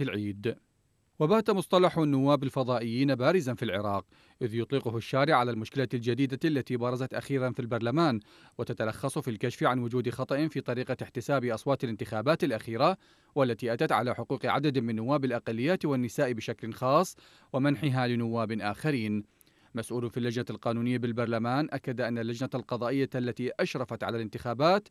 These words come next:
بعد فضيحة التزوير وإبعاد مجلس مفوضية الانتخابات تسببت بهذا الخطأ، لأن القضاة الذين استلموا ملف الانتخابات بعد الطعون بعملية الاقتراع لم يكونوا مؤهلين لهذا العمل.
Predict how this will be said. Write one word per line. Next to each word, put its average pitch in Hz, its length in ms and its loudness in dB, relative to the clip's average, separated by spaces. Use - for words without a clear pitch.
بعد 180 200 4
فضيحة 202 420 0
التزوير 110 520 -2
وإبعاد 123 420 2
مجلس 139 340 -2
مفوضية 139 580 0
الانتخابات 135 640 0
تسببت 135 600 -2
بهذا 113 220 -4
الخطأ، 107 400 -2
لأن 117 200 -2
القضاة 120 440 -2
الذين 117 300 -2
استلموا 135 380 0
ملف 123 280 -4
الانتخابات 120 600 0
بعد 117 200 0
الطعون 143 520 0
بعملية 120 560 0
الاقتراع 123 580 2
لم 180 260 0
يكونوا 156 440 0
مؤهلين 120 560 -4
لهذا 101 420 -2
العمل. 101 520 -2